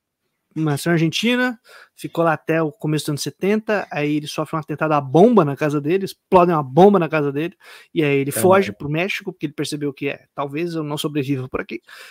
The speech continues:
Speaker 1: Então ele fica lá depois, até o final da vida dele no México, e é um cara que eu
Speaker 2: Uhum.
Speaker 1: gosto muito também,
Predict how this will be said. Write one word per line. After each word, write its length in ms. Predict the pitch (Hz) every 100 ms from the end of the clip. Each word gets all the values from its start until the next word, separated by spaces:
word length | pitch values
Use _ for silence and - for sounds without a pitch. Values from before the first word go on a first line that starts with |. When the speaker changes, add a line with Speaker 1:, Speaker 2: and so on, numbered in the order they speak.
| - _ _
Speaker 1:
Então 160 | - 156
ele 160 | 165
fica 280 | 160 180 170
lá 160 | 156 151
depois, 340 | 143 156 139
até 180 | 151 165
o 40 |
final 200 | 160 151
da 120 | 147 143
vida 180 | 143
dele 260 | 143 135 143
no 160 | 165 165
México, 420 | 170 240 - - _ _ _ _ _ _ _ -
e 80 | 170
é 60 | 160
um 80 |
cara 280 | 156 165 165
que 60 | 170
eu 60 |
Speaker 2:
Uhum. 80 | 165
Speaker 1:
gosto 180 | 165 143
muito 220 | 175 170
também, 340 | 185 175 202